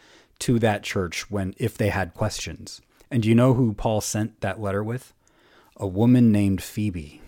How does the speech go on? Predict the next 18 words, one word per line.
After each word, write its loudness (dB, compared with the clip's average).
Phoebe 2
would 2
have 0
been 2
in 4
the 4
church -2
in 0
Rome -4
and 2
would 2
have -2
taught -6
the -4
men 2
and -4
the -6
women 2